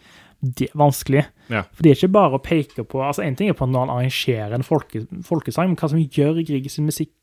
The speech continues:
Speaker 1: norsk, det er ikke enkelt å peke på, altså. Eh, og, og hvis en på en måte prøver å gå analytisk til verk også, så blir det fort sånn,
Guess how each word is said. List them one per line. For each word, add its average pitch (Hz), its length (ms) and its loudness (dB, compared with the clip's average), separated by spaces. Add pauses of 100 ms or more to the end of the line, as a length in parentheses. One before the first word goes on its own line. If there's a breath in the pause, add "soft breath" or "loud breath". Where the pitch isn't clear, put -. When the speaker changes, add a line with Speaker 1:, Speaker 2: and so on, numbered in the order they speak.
(300)
Speaker 1:
norsk, - 560 -6 (680 soft breath)
det - 60 4 (100)
er - 100 -12
ikke - 220 -8
enkelt 156 480 -6
å 196 100 2 (640)
peke 190 260 0
på, 247 160 0
altså. 147 280 0 (500 soft breath)
Eh, 185 320 2
og, - 240 -6 (640)
og 196 80 2
hvis 190 160 4
en 175 100 2
på 196 60 2
en 170 80 6
måte 151 100 -2
prøver 160 160 4
å 123 60 4
gå 143 80 4
analytisk 147 640 0
til 143 100 0
verk - 460 -4
også, - 420 0
så - 140 0
blir 170 160 6
det 156 100 -2
fort 185 220 0
sånn, 151 220 6